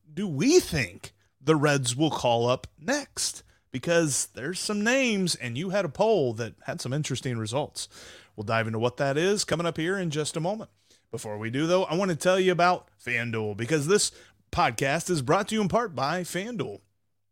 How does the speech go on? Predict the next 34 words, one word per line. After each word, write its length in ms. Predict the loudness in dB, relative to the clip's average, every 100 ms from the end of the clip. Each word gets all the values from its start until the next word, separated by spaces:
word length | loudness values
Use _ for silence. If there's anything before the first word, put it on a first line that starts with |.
| -14 -6
Grand 340 | 0 2 2 2
slams, 460 | 0 0 0 2
no-hitters, 480 | 4 4 4 2 0
and 160 | -2 0
double 240 | 2 2
plays 340 | 4 6 6
are 80 | 2
back 520 | 2 4 4 2 -4 -12 _ _ _ _ _
because 260 | -14 -12 -12
it's 120 | -12
baseball 480 | -10 -10 -6 -4 -4
season. 460 | -2 -2 -4 -14 -12 -2
And 140 | 2
there's 160 | 2 6
no 120 | 6
better 240 | 8 8 6
place 360 | 2 0 0
to 100 | -2
get 160 | 0 2
in 140 | 4
on 100 | 4
the 140 | 4 2
M 100 | 2
L 80 |
B 160 | 4 4
action 420 | 2 2 0 2
than 140 | 2 2
FanDuel. 680 | 0 -2 -2 -4 -8 -12 -16 -20 -16
It's 100 | -8
America's 380 | -6 -6 -6 -8
number 200 | -4 -2
one 220 | -2 -2
sports 380 | -4 -2 -4 -4
book. 260 | -8 -8